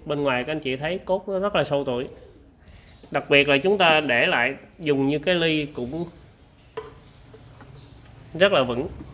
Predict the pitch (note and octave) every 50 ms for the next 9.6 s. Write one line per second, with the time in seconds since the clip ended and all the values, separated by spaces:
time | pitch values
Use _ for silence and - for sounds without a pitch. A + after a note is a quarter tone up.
0 | - - - D#3+ F3+ G3 F#3+ G3+ G#3+ G#3+ G3 F3 E3+ E3+ E3 D3 - - - -
1 | - - - - - - - - - - - - - - - - - - - -
2 | - - - - - - - - - - - - - - - - - - - -
3 | - - - - - - - - - - - D3+ C#3 C3 C3 E3 F#3 F3+ E3+ D3
4 | C#3+ D3 C#3+ C3 C3 C3+ C3+ B2+ - C#3 D#3 D#3 D3 C#3+ E3 E3 C#3 B2+ E3 F3+
5 | E3 D3+ D3 D3+ D#3 D3 D3 C#3+ C3+ B2 A#2 A2+ A2+ C#3 C#3+ C#3 C3+ C#3 E3 E3
6 | - B2 B2 D3 D3+ C3 A2 A2 C3 D#3+ F3+ F3+ F#3+ G3+ F#3+ D#3 C3 A#2 G#2+ -
7 | - - - - - - - - - - - - - - - - - - - -
8 | - - - - - - - - - - - - - - - - - - - C#3+
9 | C#3+ C#3+ B2+ - D3+ C#3+ C#3 B2 B2+ A2+ A2+ A2+